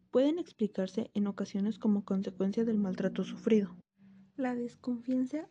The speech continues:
hacia las personas, en especial aquellas no habituales en su entorno, es una de las primeras señales que revelan que el perro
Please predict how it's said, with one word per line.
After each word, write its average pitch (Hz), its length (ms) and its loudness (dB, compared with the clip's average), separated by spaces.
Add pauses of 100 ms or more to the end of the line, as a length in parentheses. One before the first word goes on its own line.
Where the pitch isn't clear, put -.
hacia 247 260 -4
las 220 200 -6
personas, 196 680 -6
en 226 160 2
especial 240 540 -4
aquellas 285 560 -4
no 254 120 4
habituales 247 640 -2
en 262 120 0
su 254 100 -4
entorno, 196 560 -2 (600)
es 262 160 -4
una 415 200 0
de 403 100 2
las 233 200 -2
primeras 196 480 -4
señales 247 560 0 (320)
que 247 160 0
revelan 247 480 0
que - 160 -2
el 226 80 0
perro 233 400 0